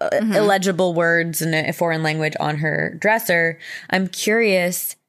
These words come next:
Speaker 2: if that scratching and those words are present in real life. And I, I think all of this is real. Like, I believe for sure that she woke up and saw that happening, but I am curious
Speaker 1: One hundred percent.
Speaker 2: if there are words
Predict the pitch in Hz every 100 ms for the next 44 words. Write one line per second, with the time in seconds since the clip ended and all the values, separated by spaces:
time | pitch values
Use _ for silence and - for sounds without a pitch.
0 | _ 202 196 180 - - - 175 160 -
1 | 196 185 170 165 151 160 160 170 - _
2 | _ 180 185 - 165 160 160 - 165 156
3 | 151 147 139 131 175 - - - _ _
4 | _ _ 214 208 - 220 262 262 - 190
5 | 190 165 160 151 131 107 - 170 190 185
6 | 170 185 185 180 175 175 160 165 151 -
7 | 175 156 156 139 139 - 139 135 147 -
8 | 180 208 190 - 180 180 185 175 175 269
9 | 240 226 196 196 185 170 226 220 180 196
10 | 196 - _ 185 185 185 180 160 180 175
11 | 170 165 151 - -